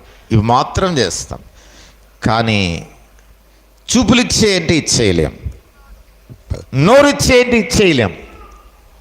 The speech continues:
ఏది ఇవ్వలేం. వస్తాం, వింటాం, చేస్తాం, అంతే. అంటే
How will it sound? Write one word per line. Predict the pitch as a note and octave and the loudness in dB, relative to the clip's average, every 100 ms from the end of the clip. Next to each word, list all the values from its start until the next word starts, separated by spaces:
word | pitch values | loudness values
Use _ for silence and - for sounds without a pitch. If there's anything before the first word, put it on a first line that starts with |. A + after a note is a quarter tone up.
| _ _ _ - | _ _ _ -8
ఏది | G2 F3 B3+ C#4+ | -4 0 0 0
ఇవ్వలేం. | A#3 F3 B2+ - - - - | 0 2 0 -4 -20 -20 -6
వస్తాం, | - - - F#3+ G#3+ | -4 -2 0 -2 0
వింటాం, | D3 C#3+ G#3 F#3+ | -2 -2 -2 0
చేస్తాం, | B2 - - - _ - | 0 0 -6 -20 _ -20
అంతే. | - - - _ - - - - - - - - - - - - | -14 -14 -14 _ -20 -20 -14 -4 -4 -4 -20 -20 -20 -20 -20 -6
అంటే | A2 B2 C#3+ G#2+ G2+ - | -4 -2 0 2 2 0